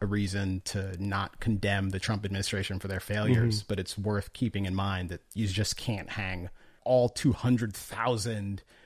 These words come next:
Speaker 1: deaths in the United States or however many more there will be on the Trump administration. It's just, it's nonsensical.
Speaker 2: Do you know, do you know
Speaker 1: The
Speaker 2: how,
Speaker 1: claim doesn't
Speaker 2: do you know
Speaker 1: make
Speaker 2: how
Speaker 1: any sense.
Speaker 2: political covid is? Is that you, uh, Trump, uh,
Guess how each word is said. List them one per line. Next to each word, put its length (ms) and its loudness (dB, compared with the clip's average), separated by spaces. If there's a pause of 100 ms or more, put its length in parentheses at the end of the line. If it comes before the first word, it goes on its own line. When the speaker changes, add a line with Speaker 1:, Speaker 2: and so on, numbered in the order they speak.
(200)
Speaker 1:
deaths 360 0
in 100 0
the 60 0
United 380 -2
States 420 -2
or 40 -6
however 320 -4
many 220 0
more 240 2
there 160 0
will 240 4
be 400 -2 (100)
on 220 -2
the 60 -4
Trump 240 -4
administration. 640 -2
It's 140 -4
just, 300 -2 (240)
it's 180 -4
nonsensical. 580 2
Speaker 2:
Do 80 10
you 80 10
know, 60 0
do 140 4
you 40 8
know 60 10
Speaker 1:
The 180 10
Speaker 2:
how, 0 -
Speaker 1:
claim 340 -2
doesn't 280 -4
Speaker 2:
do 80 0
you 40 6
know 40 10
Speaker 1:
make 40 10
Speaker 2:
how 40 10
Speaker 1:
any 80 4
sense. 40 -6
Speaker 2:
political 360 4
covid 340 2
is? 220 -4 (500)
Is 180 2
that 220 6
you, 640 6
uh, 280 2
Trump, 380 0 (240)
uh, 320 2